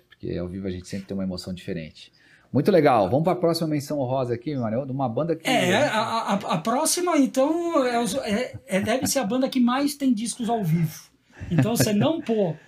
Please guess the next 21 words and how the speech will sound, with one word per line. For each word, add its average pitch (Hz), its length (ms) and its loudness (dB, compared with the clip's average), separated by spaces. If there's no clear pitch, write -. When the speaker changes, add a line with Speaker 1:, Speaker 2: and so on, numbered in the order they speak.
Speaker 1:
<laughs> - 260 -18
E - 80 -4
eu 151 60 -2
não 165 80 6
Speaker 2:
essa 190 240 4
Speaker 1:
quero. 175 140 4
Speaker 2:
banda 185 240 4
aí, 190 180 2
pelo 170 200 0
menos 208 160 -2
nas 208 100 2
Missões 185 300 0
Honrosas, 165 500 -2
né? 226 180 -6
Então, 285 240 2
Speaker 1:
Uhum. 123 340 2
Speaker 2:
nós 208 200 2
pegamos 226 460 2
um 254 120 6
dos 254 160 0
primeiros 240 840 2